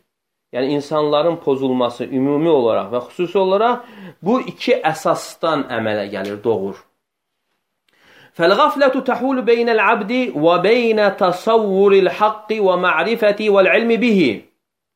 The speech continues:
Qəflət, qafillik insanla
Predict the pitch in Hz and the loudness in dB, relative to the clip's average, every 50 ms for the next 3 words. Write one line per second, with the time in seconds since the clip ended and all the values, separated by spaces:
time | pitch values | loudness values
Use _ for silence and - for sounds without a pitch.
0 | _ _ _ _ _ _ _ _ _ _ _ _ - 170 170 170 - 160 165 180 | _ _ _ _ _ _ _ _ _ _ _ _ -4 -2 -2 -2 -4 -2 0 2
1 | 190 226 247 247 - - - _ _ _ _ _ _ _ _ _ _ - 151 156 | 2 2 0 -2 -6 -14 -20 _ _ _ _ _ _ _ _ _ _ 0 2 4
2 | 160 165 165 - 180 165 156 160 160 165 180 208 240 247 247 - _ _ _ _ | 4 2 0 -2 -6 -4 -4 -4 -4 -2 -2 -2 -2 -4 -6 -10 _ _ _ _
3 | _ _ _ _ _ _ _ _ _ _ - 175 180 185 180 185 - 214 226 233 | _ _ _ _ _ _ _ _ _ _ 0 2 2 2 2 0 0 2 2 4
4 | 226 214 208 208 214 226 247 269 277 269 269 - | 4 4 4 2 2 2 2 0 0 -2 -6 -14